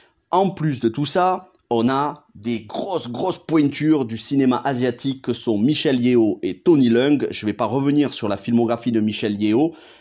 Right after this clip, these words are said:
mais par contre, Tony Leung, juste vous dire que c'est un des,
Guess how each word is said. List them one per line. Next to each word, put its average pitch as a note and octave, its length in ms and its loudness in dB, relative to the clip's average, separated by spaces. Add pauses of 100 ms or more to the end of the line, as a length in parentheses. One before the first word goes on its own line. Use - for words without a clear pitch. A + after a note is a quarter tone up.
mais A#2+ 120 2
par B2+ 200 -2
contre, C#3 300 -2
Tony C3 320 4
Leung, C3 380 2 (360)
juste F3 320 -2
vous B2+ 160 0
dire D3+ 260 0
que C#3 320 2
c'est B2 580 0
un C3 100 0
des, B2+ 300 0